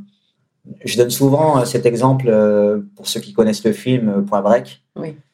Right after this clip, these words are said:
Speaker 1: C'était, voilà, la, la personne qui est capable de rester, euh, des heures et des heures, euh, dans l'eau et attendre
Speaker 2: Attendre
Speaker 1: juste
Speaker 2: la vague.
Speaker 1: la vague.
Speaker 2: Oui.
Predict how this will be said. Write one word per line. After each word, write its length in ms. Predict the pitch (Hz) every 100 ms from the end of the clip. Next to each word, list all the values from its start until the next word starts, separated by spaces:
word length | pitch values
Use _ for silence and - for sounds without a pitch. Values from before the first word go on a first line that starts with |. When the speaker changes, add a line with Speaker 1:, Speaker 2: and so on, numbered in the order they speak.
| _
Speaker 1:
C'était, 280 | - 101 113
voilà, 260 | 107 107 110
la, 120 | 104
la 80 | 98
personne 300 | 101 - 110
qui 60 |
est 40 | 107
capable 300 | 101 104 104
de 60 |
rester, 340 | 95 101 - 110
euh, 80 | 95
des 280 | 101 101
heures 120 | 107 107
et 60 |
des 260 | 104 101 110
heures, 200 | 107 101
euh, 360 | 92 90 92 92
dans 140 | - 104
l'eau 260 | 110 113 110
et 80 |
attendre 320 | 101 101 107 104
Speaker 2:
Attendre 200 | - 147
Speaker 1:
juste 380 | 139 143 -
Speaker 2:
la 80 | 147
vague. 80 | 143
Speaker 1:
la 280 | 123 127 117
vague. 240 | 98 92 - _
Speaker 2:
Oui. 80 | _